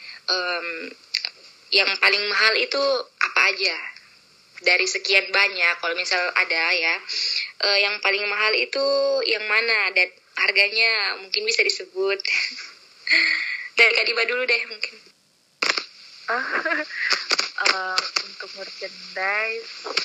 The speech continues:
Speaker 2: album, ada beberapa pikir. Terus, eh, kemarin beli, eh, beli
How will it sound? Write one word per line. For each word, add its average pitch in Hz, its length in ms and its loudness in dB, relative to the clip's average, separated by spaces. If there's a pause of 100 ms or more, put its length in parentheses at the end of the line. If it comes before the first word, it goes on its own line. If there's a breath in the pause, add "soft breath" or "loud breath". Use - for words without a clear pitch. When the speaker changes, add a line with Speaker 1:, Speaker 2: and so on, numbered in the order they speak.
(300)
Speaker 2:
album, 175 840 -4 (480)
ada - 280 -6 (120)
beberapa - 460 -14 (100)
pikir. 370 680 -6 (920)
Terus, 180 360 -6 (120)
eh, 170 420 0 (540)
kemarin - 340 0 (240)
beli, 180 160 -2
eh, - 800 2 (140)
beli 339 160 -4